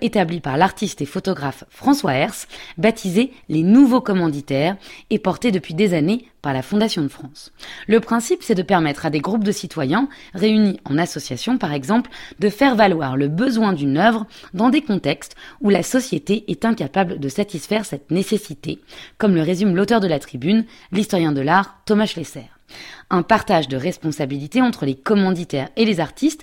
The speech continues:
permet donc d'apporter une réponse à ce besoin d'art plutôt que de le voir servi d'en haut.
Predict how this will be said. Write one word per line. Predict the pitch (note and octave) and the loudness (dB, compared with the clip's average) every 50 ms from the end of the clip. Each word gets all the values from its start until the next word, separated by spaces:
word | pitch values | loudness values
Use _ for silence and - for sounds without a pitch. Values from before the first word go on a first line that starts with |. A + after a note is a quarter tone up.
| - - - - - - | -20 -20 -20 -20 -12 -2
permet | - A#3 A#3+ A#3+ A3+ | 2 4 4 4 4
donc | F3 D#3 C#3+ D3 | 2 2 0 2
d'apporter | G3 G#3+ G#3 G#3+ F#3+ - - D#3 | 2 2 2 0 -4 -4 -2 0
une | F3+ G#3+ | 0 2
réponse | A3+ A#3 A#3 A#3 - E3 C#3+ C3 B2 - - | 2 0 0 -2 -2 -4 -4 -4 -4 -6 -8
à | - C#3+ | -8 -8
ce | - - B2+ | -6 -6 -8
besoin | B2 C3+ G#3 C4 C4+ G#3 F#3+ E3+ C#3 C3 | -4 -2 0 0 2 2 0 0 0 -2
d'art | B2+ C3 B2+ C3 C3 D3 F3 F3+ - - - - - - - - | -2 -2 -2 -2 -2 -2 -2 -4 -6 -12 -20 -20 -20 -20 -14 -6
plutôt | - B3 B3 - G3 | -4 -2 0 0 -2
que | D3 - | -2 -2
de | D3+ C#3+ | -4 -2
le | D3+ C#3+ | -2 -2
voir | C3 C#3+ D#3+ - - | 0 0 -2 -2 -2
servi | - - D3 C3 B2+ C3 D#3+ A3 B3 A#3+ - - _ _ - | -4 -6 -4 -4 -2 -2 0 -2 -2 -2 -6 -14 _ _ -8
d'en | D#3 D#3 F#3 F#3 E3+ - | -2 0 2 2 0 -2
haut. | - C#3+ B2 - | -6 -12 -12 -12